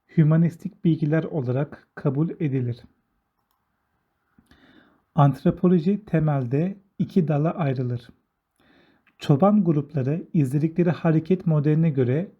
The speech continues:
iki tip ayrılır. Aşağıdakilerden hangisi kültürün özelliklerinden biri değildir? Kültür değişmez. Konuşmanın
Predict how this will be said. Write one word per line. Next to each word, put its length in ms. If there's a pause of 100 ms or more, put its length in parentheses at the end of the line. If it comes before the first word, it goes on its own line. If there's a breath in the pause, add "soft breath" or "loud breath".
(120)
iki 240
tip 300 (160)
ayrılır. 520 (3000 soft breath)
Aşağıdakilerden 800
hangisi 640
kültürün 480
özelliklerinden 920
biri 220
değildir? 600 (240)
Kültür 680 (180)
değişmez. 640 (920 soft breath)
Konuşmanın 640